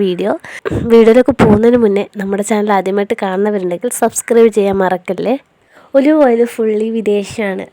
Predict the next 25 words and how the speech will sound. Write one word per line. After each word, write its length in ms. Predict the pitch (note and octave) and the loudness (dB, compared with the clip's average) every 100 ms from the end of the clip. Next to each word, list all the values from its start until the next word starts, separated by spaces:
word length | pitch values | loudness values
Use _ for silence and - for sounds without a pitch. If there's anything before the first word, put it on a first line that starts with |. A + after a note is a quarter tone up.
| A3 | -6
അതുകൊണ്ട് 280 | G#3 A#3 A#3+ | 0 0 0
തന്നെ 260 | G#3+ G#3+ G#3+ _ - A3 | -2 -6 -8 _ -12 -8
വിദേശത്തൊക്കെ 640 | A3+ A#3 C4+ C4 G#3+ A3+ A3 A3 | -4 -2 0 -2 -4 -6 -4 -4
മെഡിറ്ററേനിയൻ 680 | G#3+ A3+ B3+ A#3+ A3 A3 A#3+ - | -4 0 0 0 0 -2 -4 -4
കുക്കിംഗ് 380 | B3 - C#4+ C#4+ B3 | -4 -4 -4 -2 0
രീതിക്ക് 300 | G#3+ - A#3+ | -2 -4 -4
വേണ്ടിയിട്ടാണ് 440 | G#3 F#3+ F#3 G3+ G3+ G3+ | -4 -4 -6 -6 -4 -4
ഒലിവ് 200 | G3 G#3 G#3 | -4 -4 -4
ഓയിൽ 160 | G3+ _ A#3 | -4 _ -2
കൂടുതലും 400 | A3+ G#3 G#3+ B3 | 0 0 -2 -2
യൂസ് 220 | A3+ G#3 - | -2 -4 -8
ചെയ്യുന്നത്. 340 | F#3 F#3 F3 - _ _ _ - - A#3+ | -6 -6 -8 -14 _ _ _ -20 -8 0
വേൾഡിലെ 460 | B3+ C4 C#4+ B3 A3+ | 2 2 2 0 -2
ഏറ്റവും 280 | A3 - A#3 A3 | -4 0 0 0
ഹെൽത്തി 340 | A3 G#3 - C#4 | -4 -4 -2 0
ആയിട്ടുള്ള 300 | A3 G3+ G#3 G3+ | 0 -2 -4 -2
ഓയിൽസിൽ 360 | G#3 G#3 - A3 | -4 -4 -4 -4
പെടുന്ന 220 | A3 G#3 G3 | -2 -4 -4
ഒന്നാണ് 260 | G3 F#3+ A3 | -6 -8 -6
നമ്മുടെ 220 | A#3 G3+ G3+ | -6 -6 -6
ഒലിവ് 220 | G3 F#3 F#3+ | -6 -6 -8
ഓയിൽ. 180 | F#3 F#3 - _ G#3+ | -8 -10 -16 _ -6
ഇത് 80 | A#3+ | -4
രണ്ട് 200 | A#3+ A3+ A#3+ | -2 -2 0
ടൈപ്പാണുള്ളത്. 680 | A#3 G#3 A3 G3+ G3 G3 G3+ | 0 0 -4 -4 -6 -8 -8